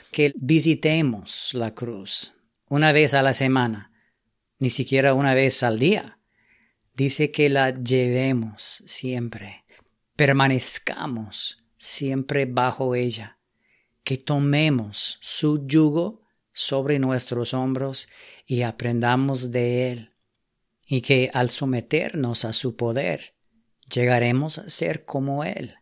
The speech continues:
mansos y humildes de corazón, y hallaremos descanso para nuestras almas. Ahora bien, esta cruz diaria,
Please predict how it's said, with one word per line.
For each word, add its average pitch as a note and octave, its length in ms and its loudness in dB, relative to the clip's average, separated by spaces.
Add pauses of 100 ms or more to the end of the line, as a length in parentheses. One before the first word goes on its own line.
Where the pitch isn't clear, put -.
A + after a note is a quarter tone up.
(260)
mansos D3+ 720 -4
y G3 60 -6
humildes D3 760 -2
de A#2+ 140 -8
corazón, B2+ 760 -4 (600)
y A#2+ 180 0
hallaremos C3 600 2
descanso C3 840 -4
para B2+ 220 -4
nuestras A#2+ 600 -4
almas. A#2+ 680 -12 (1160)
Ahora B2+ 320 2
bien, A2+ 440 0 (280)
esta D#3+ 500 -2
cruz D#3 360 2
diaria, B2+ 680 0